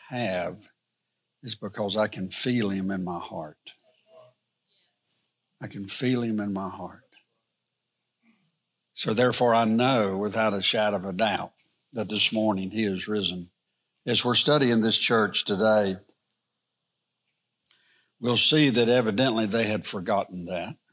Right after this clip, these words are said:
They had forgotten that he is risen.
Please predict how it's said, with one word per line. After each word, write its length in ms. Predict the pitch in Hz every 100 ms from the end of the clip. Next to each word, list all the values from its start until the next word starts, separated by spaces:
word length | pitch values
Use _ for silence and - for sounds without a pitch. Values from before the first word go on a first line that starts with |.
| _ _ _ _ _ _ _ _ _ _ -
They 120 | 104
had 180 | 110 -
forgotten 600 | 107 92 113 113 104 101
that 160 | 95
he 120 | 107
is 300 | 101 92 - - -
risen. 640 | 110 107 104 - 98